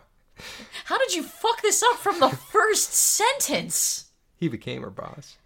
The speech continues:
Speaker 1: Not, well, kind of. I mean, she ends up working for a publishing company, and
Speaker 2: Yeah,
Speaker 1: you've
Speaker 2: he owns,
Speaker 1: seen the movies!
Speaker 2: yeah, he owns the publishing company.
Speaker 1: Ah, but that's not till the third book. You're writing from the first
Speaker 2: <laughs>
Speaker 1: one. Wow, one sentence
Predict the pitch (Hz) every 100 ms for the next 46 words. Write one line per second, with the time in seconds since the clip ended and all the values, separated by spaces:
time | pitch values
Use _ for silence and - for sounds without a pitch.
0 | - 523 - 403 - - - 302 453 269
1 | 247 269 285 277 339 294 311 302 277 240
2 | - 247 262 269 214 190 220 208 214 -
3 | 220 - - - - 165 180 190 196 202
4 | - 143 143 554 466 605 719 698 453 226
5 | 208 208 220 - 220 240 185 160 127 107
6 | 113 107 107 - 240 240 214 196 214 339
7 | 339 370 392 370 427 392 - 440 403 403
8 | 339 - 440 466 294 453 415 330 349 440
9 | 415 480 - 494 453 - - 415 302 156
10 | - - _ 403 494 453 349 175 175 494
11 | 571 508 - 494 480 - 302 -